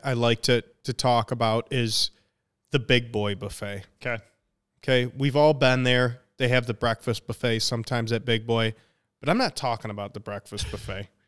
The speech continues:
Speaker 1: <laughs> I'm talking about the iconic trademark of Big Boy. No, not the Slim Jim, not the original Big Boy. The big salad bar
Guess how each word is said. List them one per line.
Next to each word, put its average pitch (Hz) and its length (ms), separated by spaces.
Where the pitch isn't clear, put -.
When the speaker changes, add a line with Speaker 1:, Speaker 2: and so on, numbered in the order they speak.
Speaker 1:
<laughs> - 320
I'm 185 220
talking 170 420
about 135 560
the 147 180
iconic 156 1000
trademark 156 840
of 151 300
Big 156 260
Boy. 127 360
No, 123 160
not 151 240
the 160 60
Slim 143 380
Jim, 123 340
not 127 300
the 156 100
original 143 360
Big 127 300
Boy. 113 320
The 151 160
big 170 360
salad 127 580
bar 110 360